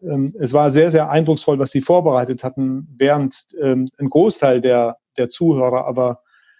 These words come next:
äh, Zeitung las oder, ähm, äh, in der Kantine irgendwas, äh, zu essen holte oder, ähm, untereinander diskutierten. Und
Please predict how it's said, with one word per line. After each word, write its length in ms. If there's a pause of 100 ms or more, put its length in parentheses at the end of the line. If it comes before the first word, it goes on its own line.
(440)
äh, 140
Zeitung 420
las 540
oder, 580
ähm, 540 (180)
äh, 260
in 80
der 120
Kantine 440
irgendwas, 720
äh, 60
zu 160
essen 280
holte 540
oder, 440
ähm, 640 (180)
untereinander 540
diskutierten. 840
Und 260